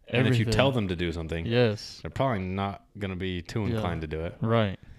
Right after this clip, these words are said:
Speaker 1: But if you're like, "Hey, throw that in the trash," and they don't want to, and you
Speaker 2: Yep.
Speaker 1: say, "Okay, come with me and put it in the trash."
Speaker 2: Yes.
Speaker 1: They're gonna come with you and put it in the
Speaker 2: Right.
Speaker 1: trash.
Speaker 2: I mean, they literally do everything. I was outside and I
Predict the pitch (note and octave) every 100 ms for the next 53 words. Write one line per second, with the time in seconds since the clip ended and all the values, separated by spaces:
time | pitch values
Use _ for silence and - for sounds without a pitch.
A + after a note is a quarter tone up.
0 | - - B2 C3 C#3+ C3+ A2+ - - -
1 | _ _ _ - C3 A#2 G2+ A#2+ A#2 A2
2 | G2+ A#2 G2+ F#2 - G#2 G2+ G2+ A2 -
3 | D#2+ E2 - _ - A2 G2 - E2+ F2
4 | - A2+ G#2+ G#2+ - A2+ G#2 - A2+ A#2
5 | F2+ F2 F2 F2 G2+ F#2 F#2 - G2 D#2+
6 | - D#3 A#2+ A2 A2 - F#2+ G2 F#2+ F2
7 | - - G#2 F#2+ G2 - F#2+ E2+ E2 E2+
8 | - A#2 G#2+ - D#2 - - _ - -
9 | A#2+ C3+ C3 C3 C3 A2+ A#2+ C3+ D3 C#3+
10 | B2+ A#2 A2 A2 A2+ A2 G#2+ G#2 G#2+ G#2+
11 | _ - - - - _ - C#3 D3+ D3
12 | C#3+ D3 D3 C#3 A#2+ A2+ A2+ A#2